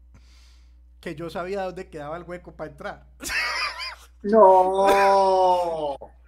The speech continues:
Speaker 1: Y armamos muchos planes, huevón. Incluso alcanzamos a hacer un carro de rodillos, que porque además que abajo del hueco el túnel era muy largo, entonces era más fácil irse en un carro de rodillos. Y armamos un carrito de rodillos pa' irnos por el hueco.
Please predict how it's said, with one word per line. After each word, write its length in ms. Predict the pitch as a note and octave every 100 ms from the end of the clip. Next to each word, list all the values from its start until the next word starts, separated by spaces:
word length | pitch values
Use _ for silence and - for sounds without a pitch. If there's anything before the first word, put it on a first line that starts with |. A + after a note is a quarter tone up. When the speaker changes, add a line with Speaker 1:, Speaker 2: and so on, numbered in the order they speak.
| _ _ _ _ _ _ _
Speaker 1:
Y 140 | A3
armamos 440 | G3 F#3+ G#3+ G3+ A3+
muchos 420 | A3+ A#3 A#3 A#3
planes, 400 | - A#3 A3 A3+ E3
huevón. 400 | D#3+ G3+ G3+ -
Incluso 680 | F3+ C#3+ A#3 B3 B3 A3+ A3 _ _ _ _
alcanzamos 540 | D#3+ D#3+ D#3+ E3+ G#3
a 40 | F#3
hacer 220 | E3 E3
un 120 | G#3
carro 340 | - F#3+ F#3+
de 100 | G3
rodillos, 680 | F#3+ G3 G3+ G#3+ C#3+ E3+ - _ _ _ _
que 100 | E3+
porque 380 | D3+ E3+ - D#3+
además 320 | D#3+ D3+ D3
que 340 | G3+ G3+ - _ -
abajo 480 | D3+ D#3 D#3+ E3+
del 180 | G3 G#3+
hueco 300 | G#3+ A3+ A3 A3
el 100 | -
túnel 280 | E3 E3+
era 160 | F#3+ F#3
muy 180 | F#3+ G#3
largo, 320 | A3+ G#3+ G3+
entonces 240 | F#3+ D#3 D#3
era 120 | E3+
más 200 | E3+ E3+
fácil 340 | F3+ E3+ D#3+
irse 220 | F3+ C#3 D3+
en 80 |
un 120 | D3+ C#3
carro 320 | D#3 C3+ C3+
de 100 | C3
rodillos. 540 | C3 D3+ F#3 - - _ _ _ _ -
Y 60 |
armamos 460 | D3 D3+ D3 D3 D3+
un 100 | E3
carrito 400 | D#3+ D#3+ D#3+ E3
de 60 | F3
rodillos 440 | F#3 F#3+ F3+ F#3+
pa' 220 | - C3+
irnos 240 | B2+ B2+ C#3
por 180 | E3
el 80 | C3+
hueco. 320 | C3 E3 F#3+